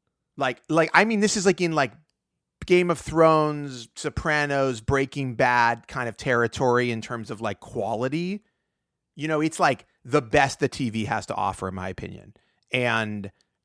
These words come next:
and I highly recommend it. Uh, I, I will say one thing. It's very violent. I mean, it's a show that, like, I think in a, in many ways is kind of making fun of violence. It's so over the top sometimes that you're like,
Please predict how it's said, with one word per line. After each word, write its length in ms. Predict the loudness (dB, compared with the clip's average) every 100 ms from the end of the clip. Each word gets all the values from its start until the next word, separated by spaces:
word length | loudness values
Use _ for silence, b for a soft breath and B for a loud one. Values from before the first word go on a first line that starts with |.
| -4
and 180 | 2
I 100 | 2
highly 540 | 2 2 6 6 4 2
recommend 580 | 2 0 -4 -4 -4 -4
it. 220 | -6 -10 _ _ _ _ _ 8
Uh, 420 | 8 8 0 4
I, 60 | 8
I 20 |
will 160 | 8 8
say 120 | 6
one 140 | 2
thing. 140 | 2 -2
It's 80 | 2
very 220 | 2 2
violent. 440 | 0 -2 -6 -18 -10
I 60 | -6
mean, 100 | -6
it's 100 | -8
a 60 |
show 240 | -6 -4 -4
that, 160 | -2
like, 220 | -2 -2 b b b
I 80 | -2
think 200 | 0 -4
in 100 | -4
a, 60 | -6
in 240 | -6 -8
many 180 | -8 -6
ways 240 | -6 -6
is 80 | -10
kind 140 | -12
of 60 | -10
making 320 | -10 -10 -12
fun 280 | -10 -6 -4
of 80 | 0
violence. 480 | 2 2 -2 -6 -8
It's 160 | -10
so 300 | -4 0 0
over 260 | 0 -4 -6
the 100 | -10
top 300 | -4 -4 -4
sometimes 520 | -12 -8 -6 -6 -8
that 80 | -6
you're 120 | -6
like, 300 | -4 -6 -10